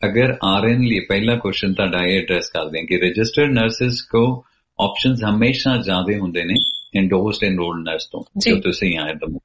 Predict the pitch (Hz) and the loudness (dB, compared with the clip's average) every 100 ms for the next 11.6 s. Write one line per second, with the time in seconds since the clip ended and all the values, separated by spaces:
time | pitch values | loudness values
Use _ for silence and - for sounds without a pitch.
0 | _ _ _ - 98 98 85 - - - | _ _ _ -4 -2 0 -2 -6 -20 -4
1 | 92 95 113 123 120 117 113 107 107 104 | 2 4 4 4 2 2 0 0 -2 -2
2 | 117 110 - - - 107 123 123 - _ | 0 0 -2 -6 0 2 2 0 -4 _
3 | 104 101 95 95 98 - 95 92 - 101 | -6 -4 -2 -2 -4 -2 -2 -2 0 0
4 | 98 101 98 92 95 104 95 92 95 92 | 2 2 2 0 -2 0 0 0 0 -2
5 | - - _ _ - 98 92 - 95 95 | -6 -20 _ _ -8 -4 -2 0 0 0
6 | 110 123 120 113 104 110 107 104 98 92 | 2 2 2 2 2 0 0 0 2 2
7 | 90 90 95 107 - - 101 98 98 95 | 0 0 0 0 -4 -4 0 2 2 2
8 | 95 - _ - - 101 98 95 98 95 | 0 -2 _ -10 -6 -4 0 0 2 0
9 | 95 - - 50 - - 104 104 - 95 | -2 -8 -8 -6 -8 -4 0 0 0 0
10 | 90 90 - 95 92 95 101 113 120 120 | 0 -2 0 2 2 2 2 2 2 2
11 | 117 120 110 - 120 175 | 2 2 0 2 0 0